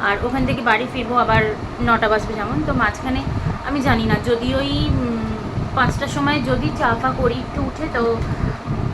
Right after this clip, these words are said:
যদি খাই চা, তাহলে ভিডিও করব, আর ভুলে যেতেও পারি। কারণ আজকে না মা নেই, আজকে আমার মনটা খুব খারাপ লাগছে। মা আবার কাজে গেছে আজকে থেকে, তো আজকে আমারও মন খারাপ, আর এই যে ধানিরও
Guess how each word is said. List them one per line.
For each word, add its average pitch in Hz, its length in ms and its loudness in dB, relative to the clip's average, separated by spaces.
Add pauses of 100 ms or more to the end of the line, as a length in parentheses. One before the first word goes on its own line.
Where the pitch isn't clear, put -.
(400)
যদি 339 160 0 (100)
খাই 339 180 4 (120)
চা, 302 100 6 (480)
তাহলে 285 380 6 (460)
ভিডিও 247 300 -4
করব, 285 180 0 (540)
আর 240 80 2 (100)
ভুলে 214 200 -2
যেতেও 214 240 -4
পারি। 175 140 -4 (420)
কারণ 302 160 6 (100)
আজকে 269 220 2
না 311 120 4
মা 220 160 6
নেই, 196 160 0
আজকে 226 160 -4
আমার 233 140 2
মনটা 214 200 0
খুব 226 140 -2
খারাপ 202 220 -2
লাগছে। 190 200 -6 (120)
মা 214 140 4
আবার 214 220 2
কাজে 196 240 2
গেছে 202 220 0
আজকে 196 220 -6
থেকে, 202 160 -8 (520)
তো 247 60 -2 (140)
আজকে 247 260 2
আমারও 262 260 6
মন 285 180 0
খারাপ, 294 260 6
আর 262 120 0
এই 233 100 -6
যে 220 60 -4 (800)
ধানিরও 240 360 -2